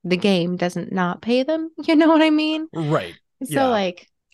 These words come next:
Speaker 2: No, I, I agree. And, and th-, that argument has come up, you know, to me a couple of
Speaker 1: I
Speaker 2: times with,
Speaker 1: hate
Speaker 2: with, with
Speaker 1: that.
Speaker 2: that game
Speaker 1: But what
Speaker 2: and,
Speaker 1: about
Speaker 2: you
Speaker 1: the
Speaker 2: know, with other
Speaker 1: devs? They've al-, already
Speaker 2: Yeah.
Speaker 1: paid.
Speaker 2: Yeah, absolutely.
Speaker 1: Already paid.
Speaker 2: Also, generally underpaid. Just, just saying anyways, you
Speaker 1: Right.
Speaker 2: know, like, normally, you,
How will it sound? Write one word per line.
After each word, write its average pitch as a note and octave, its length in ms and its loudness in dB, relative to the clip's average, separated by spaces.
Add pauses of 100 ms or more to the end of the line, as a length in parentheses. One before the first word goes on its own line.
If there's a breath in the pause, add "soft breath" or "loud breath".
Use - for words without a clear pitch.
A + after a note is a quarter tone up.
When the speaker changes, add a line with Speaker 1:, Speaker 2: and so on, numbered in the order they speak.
(100)
Speaker 2:
No, G3 120 2
I, F#3+ 160 2
I G#3+ 160 0
agree. F#3 420 0
And, E3+ 240 -2
and G3 160 0
th-, G#3 160 0
that F#3+ 160 0
argument G3+ 300 -2
has F3 120 -4
come E3+ 160 -8
up, D#3 240 -2
you D#3+ 120 -4
know, C#3 100 -4
to D#3 160 -12
me C#3 180 -4
a C#3+ 60 -4
couple D3+ 260 -4
of D3+ 100 -2
Speaker 1:
I C4+ 40 0
Speaker 2:
times D#3 320 -2
with, A3 140 0
Speaker 1:
hate B3+ 100 -6
Speaker 2:
with, F#3+ 60 -6
with F3+ 80 0
Speaker 1:
that. E3 240 -2
Speaker 2:
that G#3 200 0
game G3 320 2
Speaker 1:
But A#3 60 2
what C4+ 100 2
Speaker 2:
and, G#3+ 80 2
Speaker 1:
about B3 120 2
Speaker 2:
you - 60 -6
Speaker 1:
the - 60 2
Speaker 2:
know, - 40 0
with A#3+ 180 2
other G#3 160 0
Speaker 1:
devs? F3+ 180 -8
They've G#3+ 280 -4
al-, A#3 240 -4
already G3+ 180 -4
Speaker 2:
Yeah. C#3 120 0
Speaker 1:
paid. - 260 -12 (580)
Speaker 2:
Yeah, C3 200 -6
absolutely. D#3 360 -2
Speaker 1:
Already G3 140 -2
paid. - 80 -12
Speaker 2:
Also, A3+ 400 0 (240)
generally B3+ 640 0 (460)
underpaid. F3 460 -4 (220)
Just, - 200 -2
just G#3 160 -2
saying A#3 240 2
anyways, G#3 680 2
you A3+ 140 6
Speaker 1:
Right. F3 360 6
Speaker 2:
know, G#3 60 0
like, G3+ 260 2
normally, F#3+ 760 0
you, E3 220 0